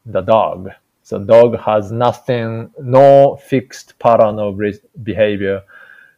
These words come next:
toward, uh, metronome. So metronome is a neutral stimulus for that matter. But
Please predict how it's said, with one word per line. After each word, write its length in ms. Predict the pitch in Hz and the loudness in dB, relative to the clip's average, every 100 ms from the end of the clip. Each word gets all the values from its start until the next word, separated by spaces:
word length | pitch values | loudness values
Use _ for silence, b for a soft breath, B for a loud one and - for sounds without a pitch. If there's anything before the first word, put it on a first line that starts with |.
| _ | _
toward, 760 | - 113 98 98 98 95 98 - _ _ | -6 0 2 4 2 -2 -6 -16 _ _
uh, 460 | 95 92 92 90 92 | -8 -6 -4 -6 -4
metronome. 580 | 120 - 95 87 - _ _ | -4 -4 -12 -16 -20 _ _
So 500 | _ 110 104 98 98 | _ -2 0 0 0
metronome 600 | 120 117 123 110 107 104 | -2 -2 -4 -4 -6 -6
is 160 | 98 | -6
a 80 | 101 | -6
neutral 520 | 101 127 143 120 92 95 | -4 -4 -4 -4 -6 -6
stimulus 680 | - 95 90 90 90 - _ | -12 -12 -12 -14 -16 -20 _
for 180 | _ 110 | _ -8
that 280 | 104 101 101 | -4 -4 -6
matter. 460 | 101 87 87 101 113 _ _ _ _ _ _ _ _ _ _ _ _ - | -10 -10 -8 -8 -10 _ _ _ _ _ _ _ _ _ _ _ _ 2
But 600 | 156 175 120 - - | 6 8 6 0 -14